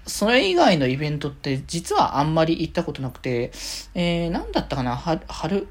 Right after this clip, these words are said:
えー、スパコミだったかな？その、そ-、その当時は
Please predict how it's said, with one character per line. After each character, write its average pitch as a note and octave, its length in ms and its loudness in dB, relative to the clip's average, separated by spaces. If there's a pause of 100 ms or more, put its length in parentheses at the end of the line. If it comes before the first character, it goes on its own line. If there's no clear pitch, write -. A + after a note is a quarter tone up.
(120)
え C#3+ 260 -2
ー、 - 40 -4
ス - 120 -10
パ F4+ 120 2
コ F#4+ 100 0
ミ F#4+ 80 -2
だ G#4+ 80 0
っ G#4+ 60 -4
た C3+ 100 2
か B2+ 60 0
な？ G#2+ 400 -2 (200)
そ C#3+ 140 -4
の、 D#3+ 180 2 (120)
そ-、 E3+ 200 4
そ G3 120 4
の G3 100 8
当 G3 160 4
時 A#2 140 -4
は - 160 -4